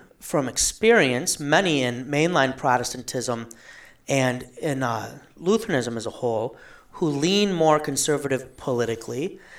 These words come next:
and probably lean more confessional theology, have since the nineties probably,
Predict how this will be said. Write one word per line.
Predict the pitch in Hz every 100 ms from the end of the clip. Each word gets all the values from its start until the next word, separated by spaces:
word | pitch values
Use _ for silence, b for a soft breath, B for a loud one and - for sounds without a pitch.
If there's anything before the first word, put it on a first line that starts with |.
| B B
and | - 139
probably | - 156 170 160 147
lean | 139 143 143
more | 135 127 127 127 123 -
confessional | 131 127 131 123 143 117
theology, | - - 131 156 170 127 120 107 107 B B B B B B
have | - 160 156 143 131 127 - -
since | - - 135 -
the | 117
nineties | 110 131 170 190 233 196 120 110 123
probably, | - - 135 147 147 135 131 120